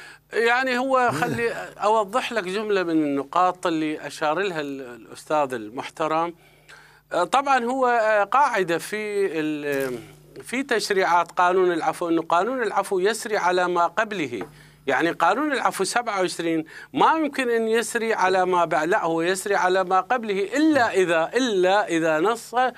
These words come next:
في قانون العفو على خلاف ذلك. وإذا عدل،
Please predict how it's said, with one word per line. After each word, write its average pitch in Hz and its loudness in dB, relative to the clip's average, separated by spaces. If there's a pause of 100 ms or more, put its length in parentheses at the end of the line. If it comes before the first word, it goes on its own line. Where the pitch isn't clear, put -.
(440)
في 294 0
قانون 285 2
العفو 247 0
على 185 2
خلاف 185 0
ذلك. 127 -2
وإذا 208 0
عدل، 202 2